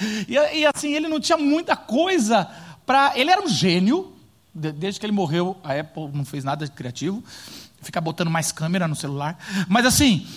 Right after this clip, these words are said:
não tinha, mas era, não tem, não era assim, por que que a gente admira e a gente não gosta do, do Bill Gates? E aí eu percebi assim, o Bill Gates, ele deu mais de cinquenta por cento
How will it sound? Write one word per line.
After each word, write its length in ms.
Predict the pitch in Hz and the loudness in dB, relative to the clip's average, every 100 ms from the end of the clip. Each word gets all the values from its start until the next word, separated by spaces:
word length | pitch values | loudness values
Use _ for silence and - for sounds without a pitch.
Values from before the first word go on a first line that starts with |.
| - - | -16 -12
não 160 | 320 | -10
tinha, 220 | 403 403 339 | -2 2 2
mas 540 | 320 269 302 339 240 | 0 -4 0 0 2
era, 360 | 320 320 339 349 | 4 4 4 -2
não 160 | 359 | -6
tem, 440 | 254 359 370 330 - | -4 -4 -2 -4 -4
não 160 | 359 | 2
era 140 | 381 349 | 4 4
assim, 180 | - | 0
por 160 | 233 330 | -2 -4
que 100 | - | -4
que 80 | - | -4
a 40 | |
gente 180 | 320 302 | -4 -2
admira 800 | 220 262 240 277 294 262 190 - | 0 2 2 4 2 2 0 -4
e 120 | 240 254 | -6 -4
a 40 | |
gente 240 | 247 - | -2 -2
não 160 | 240 247 | -2 -2
gosta 460 | 170 196 208 - 185 | -4 -4 -4 -6 -8
do, 220 | 196 190 - _ _ _ _ _ - | -8 -8 -12 _ _ _ _ _ -14
do 140 | 185 | -10
Bill 180 | 190 220 | -6 -4
Gates? 640 | 196 247 202 127 - - - _ _ _ _ _ _ _ _ - | -4 -4 -4 -6 -10 -12 -16 _ _ _ _ _ _ _ _ -2
E 60 | |
aí 220 | 359 311 | 2 2
eu 100 | 330 | 2
percebi 560 | 254 320 - 277 208 285 | 0 -2 -2 -2 0 2
assim, 480 | 254 - 277 202 175 | 2 0 0 0 -2
o 100 | 269 | -8
Bill 180 | 226 269 | -6 -4
Gates, 440 | 190 165 247 - 226 | -4 -4 -4 -4 -4
ele 200 | 233 226 | -4 -2
deu 680 | 151 143 214 233 226 160 120 - _ _ _ _ _ - | -4 -2 0 0 0 -2 -6 -16 _ _ _ _ _ -4
mais 360 | 196 214 220 | -2 0 0
de 60 | 190 | 0
cinquenta 600 | - 190 - 214 226 226 | -2 -4 -2 0 0 -2
por 240 | - 180 | -8 -8
cento 720 | - - 190 180 139 - - | -6 -6 -2 -2 -4 -10 -20